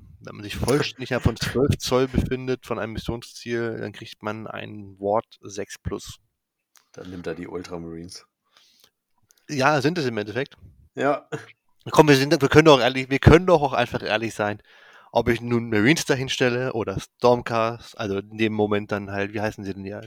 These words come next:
Speaker 1: die Custodes
Speaker 2: Ja.
Speaker 1: oder Stormcast, die Farben, die sind die gleichen, die Modelle sind die gleichen, die haben vielleicht, äh, irgendwas dran an den Waffen.
Speaker 2: Ja.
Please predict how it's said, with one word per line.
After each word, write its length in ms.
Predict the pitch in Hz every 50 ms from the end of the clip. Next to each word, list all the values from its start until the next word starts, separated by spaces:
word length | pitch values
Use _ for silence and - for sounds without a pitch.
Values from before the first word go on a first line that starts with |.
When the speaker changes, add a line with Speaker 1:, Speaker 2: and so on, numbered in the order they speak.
| 104 107
Speaker 1:
die 260 | 101 98 98 95 95 - -
Custodes 500 | 113 - - 131 143 139 139 - - - _ - - - - - -
Speaker 2:
Ja. 180 | - 131 123 120 120
Speaker 1:
oder 60 | 123
Stormcast, 580 | - - 123 123 123 - 127 123 123 123 - -
die 60 | 113
Farben, 360 | - 123 113 110 107 110 101
die 240 | - 107 104 101 104 101
sind 140 | - 113 101
die 80 | 104 101
gleichen, 360 | 110 117 120 135 123 - 135
die 60 | 120
Modelle 320 | 113 110 107 120 135 143 131
sind 160 | 139 131 -
die 80 | 131
gleichen, 400 | 120 120 117 120 123 117 - 110
die 100 | 104 110
haben 120 | 107 110 110
vielleicht, 480 | - 110 110 113 113 107 - - - -
äh, 400 | 110 107 104 107 110 110 107 104 - - - _ _ _ _ _ _ _ _ -
irgendwas 420 | 135 131 120 110 107 113 104 -
dran 260 | - - 110 107 107
an 100 | 101 101
den 240 | 98 95 95 98 113 _
Waffen. 360 | - 107 104 104 101 - - _ _ - - - - - - - - - - _ _ _ _ _ _ _ _ _
Speaker 2:
Ja. 260 | 101 101 101 - -